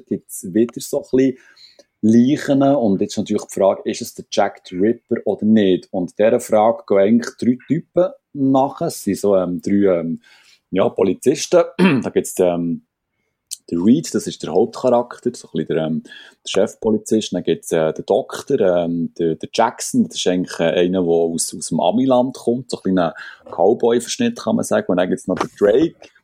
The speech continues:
das ist so ein bisschen, ähm, ja, so ein kleiner verschrobener Polizist, auch, so ein bisschen wortkarg, der gerne so ein bisschen reinschlägt.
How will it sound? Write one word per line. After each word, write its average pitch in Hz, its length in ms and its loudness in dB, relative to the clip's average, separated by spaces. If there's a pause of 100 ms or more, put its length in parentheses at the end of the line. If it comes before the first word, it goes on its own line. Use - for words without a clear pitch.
(100)
das 95 140 -8
ist - 120 -12
so - 60 -8
ein - 100 -12
bisschen, 87 340 4
ähm, 80 560 -4
ja, 90 180 2
so 92 80 -2
ein - 60 -18
kleiner 95 220 0
verschrobener 95 600 -2
Polizist, 92 580 0
auch, 123 140 2
so 110 100 -4
ein - 40 -6
bisschen 92 160 2
wortkarg, 110 680 0
der 87 120 0
gerne 90 260 -4
so 87 80 -10
ein 92 120 -2
bisschen 131 300 -2
reinschlägt. 120 400 -2